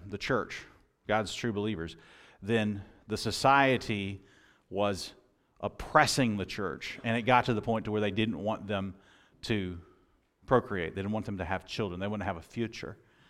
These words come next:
And bracketing all the plagues that we're fast-forwarding through that we've already preached through and talked about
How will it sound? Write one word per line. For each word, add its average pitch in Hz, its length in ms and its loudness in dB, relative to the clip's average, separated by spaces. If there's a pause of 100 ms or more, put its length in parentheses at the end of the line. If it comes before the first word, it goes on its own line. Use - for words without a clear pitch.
(560)
And 107 440 0 (260)
bracketing 113 840 6 (640)
all 135 320 8
the 123 100 2
plagues 123 840 2 (120)
that 98 120 -2
we're 98 120 -4
fast-forwarding 107 680 0
through 104 160 -6
that 101 80 -4
we've 101 160 -4
already 107 340 0
preached 123 340 -6
through 98 120 -4
and 90 80 -6
talked 120 280 2
about 90 380 -2